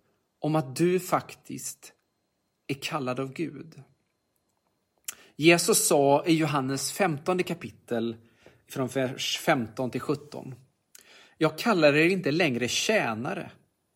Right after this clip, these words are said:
för en tjänare vet inte vad hans herre gör. Jag kallar er vänner,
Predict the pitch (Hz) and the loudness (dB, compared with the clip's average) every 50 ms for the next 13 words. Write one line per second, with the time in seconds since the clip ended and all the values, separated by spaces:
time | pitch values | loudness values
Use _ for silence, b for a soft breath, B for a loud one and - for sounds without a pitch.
0 | _ _ _ _ _ _ - - 151 156 147 143 - - 214 208 165 139 127 135 | _ _ _ _ _ _ -2 0 2 2 2 0 0 2 4 4 4 4 4 2
1 | 165 202 196 165 151 131 127 127 - 175 165 - 123 117 117 117 117 117 - - | 2 2 4 2 2 2 2 0 -2 -4 -2 -2 -4 -4 -4 -6 -6 -6 -8 -4
2 | - 160 143 131 131 127 147 170 143 - - 123 127 - - _ _ _ _ _ | -4 -4 -2 -2 -4 -2 -4 -6 -6 -6 -10 -14 -14 -18 -20 _ _ _ _ _
3 | _ _ _ _ _ _ _ _ _ _ _ _ _ _ _ _ _ _ _ _ | _ _ _ _ _ _ _ _ _ _ _ _ _ _ _ _ _ _ _ _
4 | _ _ _ _ _ 143 135 - - 170 160 139 123 120 120 117 120 113 110 151 | _ _ _ _ _ -4 -4 -2 -2 0 2 2 4 4 2 2 0 2 2 2
5 | 160 151 127 107 104 117 139 151 151 139 | 2 2 0 -4 -6 -8 -10 -10 -10 -12